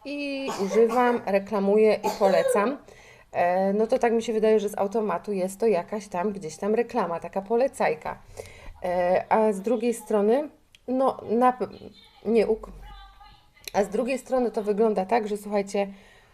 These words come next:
podejrzewam, że nie ma tutaj nigdzie takiej osoby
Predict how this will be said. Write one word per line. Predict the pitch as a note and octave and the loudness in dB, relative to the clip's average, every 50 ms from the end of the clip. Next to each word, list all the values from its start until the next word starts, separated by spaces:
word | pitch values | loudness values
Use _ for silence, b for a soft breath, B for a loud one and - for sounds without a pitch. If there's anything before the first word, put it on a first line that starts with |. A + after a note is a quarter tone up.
| B B B B B B B B B B B B _ _ _ _ _ | B B B B B B B B B B B B _ _ _ _ _
podejrzewam, | - B3 B3+ B3 B3+ B3 A3+ C4 A#3 B3+ B3+ A#3 | 2 4 6 6 6 6 6 4 6 6 4 6
że | A3 A#3+ | 4 4
nie | A#3+ B3 B3+ | 4 4 4
ma | A#3+ A3+ A3+ | 4 4 2
tutaj | A3+ G#3+ A3 A3 A3 | 2 2 2 4 4
nigdzie | A3 A3 G3 G3 G3 G#3 | 4 4 0 0 -2 -2
takiej | G3+ G#3 G3 - G#3 - | -2 -2 -4 -4 -8 -6
osoby | - G3+ G3 - G#3+ F#3 F3 F3+ F#3 G#3 A3+ | -6 -6 -2 0 -2 0 2 2 2 2 0